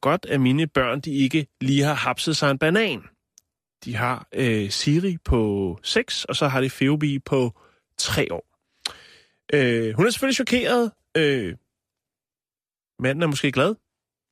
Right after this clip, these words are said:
Det melder historien ikke noget om, men i hvert fald så er, øh, de her bananer, som er erhvervet sig i, øh, kæden Tesco,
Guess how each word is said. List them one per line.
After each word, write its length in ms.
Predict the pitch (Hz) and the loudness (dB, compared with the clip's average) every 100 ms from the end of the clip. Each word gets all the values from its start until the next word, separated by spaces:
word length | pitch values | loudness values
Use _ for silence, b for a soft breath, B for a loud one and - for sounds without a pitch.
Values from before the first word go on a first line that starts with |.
| _ _ _ | _ _ _
Det 400 | 160 147 117 107 104 117 | 0 2 2 -2 -2 0
melder 180 | 107 | 0
historien 320 | 104 - 98 104 | -2 -2 -2 0
ikke 100 | 160 | 2
noget 140 | 196 | 2
om, 100 | 190 | 2
men 140 | 170 156 | 0 2
i 40 | |
hvert 240 | 160 165 | 2 0
fald 180 | 175 156 | -2 -2
så 160 | 156 175 | 0 0
er, 340 | 156 151 135 | 2 0 -2
øh, 160 | 98 120 - | -2 -2 -2
de 60 | |
her 140 | 147 101 | -2 0
bananer, 400 | - 120 95 135 | 0 0 -2 -4
som 200 | - 117 | -4 -2
er 60 | 110 | 0
erhvervet 460 | 107 107 101 135 | 2 2 2 0
sig 200 | - - | -2 -4
i, 280 | 113 110 98 | -2 -2 -2
øh, 200 | 95 - | -4 -8
kæden 360 | - 120 117 131 | -4 0 0 0
Tesco, 360 | - 175 - | 0 0 0